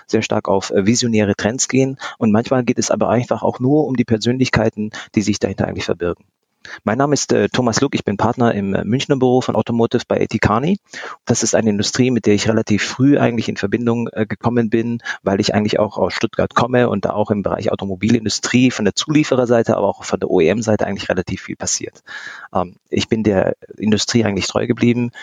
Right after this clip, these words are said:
indem ich in die Beratung eingestiegen bin, äh, davor schon relativ viel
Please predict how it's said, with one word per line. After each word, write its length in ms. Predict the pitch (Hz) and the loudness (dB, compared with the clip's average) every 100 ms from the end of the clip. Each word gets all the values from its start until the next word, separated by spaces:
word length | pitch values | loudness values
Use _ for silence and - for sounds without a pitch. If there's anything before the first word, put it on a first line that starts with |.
| - - | -14 -2
indem 240 | 104 101 | 0 0
ich 140 | 98 | -4
in 60 | 98 | -2
die 220 | 92 92 | -4 -4
Beratung 520 | - 92 85 123 127 | -6 -2 -2 -2 0
eingestiegen 580 | 104 117 107 - 113 110 | 0 0 0 0 -2 0
bin, 260 | 107 101 101 | -2 -2 -2
äh, 240 | 90 87 - | -2 0 -2
davor 360 | - - - | -2 -2 -2
schon 300 | - 113 110 | -2 -4 -6
relativ 400 | 101 208 - 110 | -2 -2 -2 -4
viel 160 | - | 2